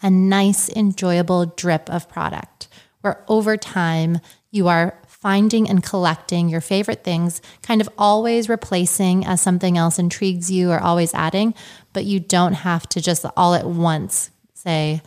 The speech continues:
"This overhaul is happening and I have to invest all of this time and learn about it." So we came up with, um, we wanted that feeling. And so we realized that we could send it to you on a subscription and that that made sense for this category. But we also felt that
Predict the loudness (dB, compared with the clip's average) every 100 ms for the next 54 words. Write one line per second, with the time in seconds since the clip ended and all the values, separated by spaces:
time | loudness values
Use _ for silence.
0 | -14 _ _ -6 -4 0 2 4 2 2
1 | 0 -2 -6 -6 -8 -6 -6 -6 -8 -4
2 | 2 4 4 2 0 0 0 0 -2 -2
3 | -2 0 -2 -2 2 2 0 -2 -6 -6
4 | -10 -2 0 0 -4 -20 -20 _ -10 -2
5 | 2 4 2 0 -2 -4 0 2 2 0
6 | -4 -4 0 2 4 2 0 0 2 4
7 | 4 4 2 0 0 0 0 0 0 -4
8 | -6 -6 -6 -6 -4 0 0 -2 -4 -4
9 | -2 -2 0 0 0 -4 -6 -6 -4 -4
10 | 0 -2 -4 -18 -20 -8 0 0 2 0
11 | 2 0 0 0 0 -2 -4 -2 -4 -6
12 | -6 -6 -4 -4 -4 -4 -2 0 0 0
13 | 0 2 2 0 0 0 0 -2 -2 0
14 | 0 -2 -8